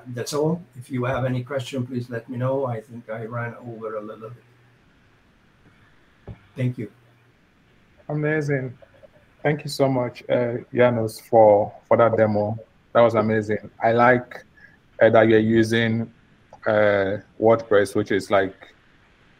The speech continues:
Speaker 2: lots of websites already use it. And that's, that's very good. Also, that the transactions are trackable. That's amazing also.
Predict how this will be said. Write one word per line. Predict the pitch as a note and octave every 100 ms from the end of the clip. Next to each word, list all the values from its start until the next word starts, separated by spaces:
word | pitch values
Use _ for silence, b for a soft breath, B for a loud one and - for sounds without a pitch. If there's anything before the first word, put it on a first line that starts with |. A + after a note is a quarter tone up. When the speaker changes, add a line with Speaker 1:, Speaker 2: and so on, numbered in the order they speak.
| -
Speaker 2:
lots | A#2+ B2
of | A#2+
websites | A2 G#2+ A2 G#2
already | G#2+ G2+ G2+
use | G2 F#2
it. | F#2 - - _ _ _ _ _ -
And | G#2
that's, | G#2+ -
that's | G#2+ G2
very | G2 G2 G2
good. | F#2+ F#2 F#2 - _ -
Also, | A#2+ A#2 - G#2+ G#2
that | G2+ G2+
the |
transactions | - G#2+ A2 G#2+ A2+ G#2+
are | G2
trackable. | A2 G2+ G#2 F#2+ G2 G2+
That's | G#2 G#2
amazing | G2 G2+ F#2+ G2
also. | G2 - F#2+ F#2